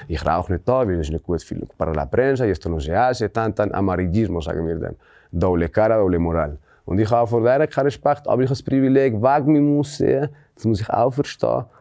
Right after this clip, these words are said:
darf ich viel mehr sagen. Was ja auch mega scheiße ist eigentlich.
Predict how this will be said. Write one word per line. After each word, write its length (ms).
darf 220
ich 80
viel 300
mehr 220
sagen. 380
Was 180
ja 100
auch 60
mega 300
scheiße 500
ist 180
eigentlich. 180